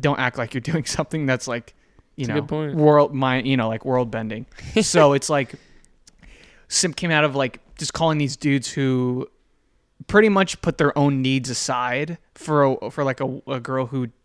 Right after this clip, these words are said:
Speaker 1: doesn't contribute anything in the grand scheme of things, but also, most importantly, doesn't even know they exist. Which I do get how that relates to, like, a celebrity,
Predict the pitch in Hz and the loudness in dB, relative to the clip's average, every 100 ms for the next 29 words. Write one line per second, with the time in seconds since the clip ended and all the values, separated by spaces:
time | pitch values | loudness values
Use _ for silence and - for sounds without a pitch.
0 | _ _ _ - 147 135 151 - 139 143 | _ _ _ -2 -2 -2 -6 -6 -2 0
1 | 151 165 170 180 190 196 - 160 156 135 | 0 -2 -4 -6 -6 -8 -6 -2 -2 0
2 | 139 165 - 170 208 208 165 143 139 180 | 0 0 -2 -4 -2 -2 0 -2 -2 -2
3 | 214 170 156 147 135 165 151 147 143 139 | 0 0 0 -2 -4 -4 -2 -2 -2 -4
4 | 135 127 113 - 135 - - - _ _ | -2 -4 -8 -6 -6 -6 -8 -14 _ _
5 | _ _ - - 170 - - 160 151 170 | _ _ -18 0 0 0 -2 -2 0 0
6 | 165 139 156 139 143 120 131 135 - - | 0 0 0 0 -2 -2 -2 -4 -4 -6
7 | 123 113 120 139 120 117 135 156 170 | -4 -4 -8 -6 -6 -4 -6 -6 -10